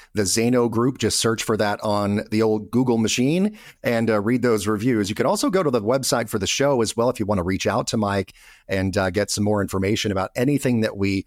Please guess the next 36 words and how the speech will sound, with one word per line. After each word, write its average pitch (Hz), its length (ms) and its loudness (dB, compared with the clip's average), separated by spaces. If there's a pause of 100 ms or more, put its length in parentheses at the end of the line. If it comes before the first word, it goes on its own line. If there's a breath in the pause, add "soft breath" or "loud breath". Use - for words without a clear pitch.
(220 soft breath)
have 156 160 0
talked - 240 -2
about 131 220 0
so 120 120 2
far 117 300 0
or 104 120 0
will 117 240 0
talk 90 280 -4
about 82 400 -4
over 92 220 0
these 87 200 -4
next, 90 360 -2
oh, 85 220 -2
I 69 100 -6
don't 73 100 -6
know, 65 80 -10
forty-five 85 540 -4
minutes 85 260 -2
or 85 80 -2
so 92 380 0
that, - 280 -4
uh, 85 140 0
remain 87 440 0
in 87 260 -2
the 80 80 -2
show, 85 340 -2
almost, 85 460 -2
almost 160 360 0
fifty 92 280 0
minutes 82 320 -4
in 82 80 -10
the - 100 -12
remaining 90 380 -2
of 80 60 -6
the 80 60 -4
show. 92 300 -2